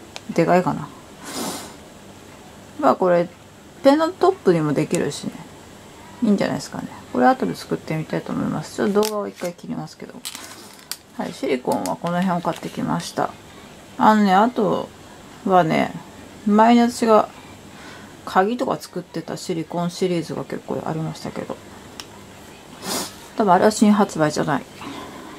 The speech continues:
あと、えー、封入ではこのクラッシュフォイルっていうのが、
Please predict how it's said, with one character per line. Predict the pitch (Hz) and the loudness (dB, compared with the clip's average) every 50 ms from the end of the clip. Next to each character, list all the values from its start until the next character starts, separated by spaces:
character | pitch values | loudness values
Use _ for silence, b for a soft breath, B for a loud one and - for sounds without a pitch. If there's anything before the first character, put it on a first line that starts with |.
| B - 247 | B -4 0
あ | 247 247 247 | 2 2 2
と、 | 247 - 185 - - - - - - B B B B B B B B B B - - | 2 2 0 0 0 -4 -8 -16 -20 B B B B B B B B B B -6 -2
え | - 196 | 0 0
ー、 | 196 | 0
封 | - - 233 233 | 2 2 4 6
入 | 233 233 240 240 | 6 6 6 6
で | 233 226 | 6 6
は | 175 156 | 4 4
こ | - - - 196 | 2 0 0 0
の | 202 196 196 - - 202 B B B B - - | 2 2 2 0 -2 -4 B B B B -12 -8
ク | - - 247 | 2 6 6
ラ | 262 285 | 8 8
ッ | 320 | 6
シ | 320 - - - 294 | 4 -2 -2 -2 -2
ュ | 294 | -2
フ | 294 - 285 277 | 0 2 6 8
ォ | 269 247 | 8 8
イ | 180 | 8
ル | - 127 - | 6 2 -4
っ | - B B B B B B B B B B - - - - - - - - | -8 B B B B B B B B B B -20 -20 -20 -20 -20 -20 -12 -4
て | - 65 | -2 0
い | - - - | 2 2 2
う | - | 0
の | - 50 - | -2 -4 -4
が、 | - - - - | -2 -2 -4 -4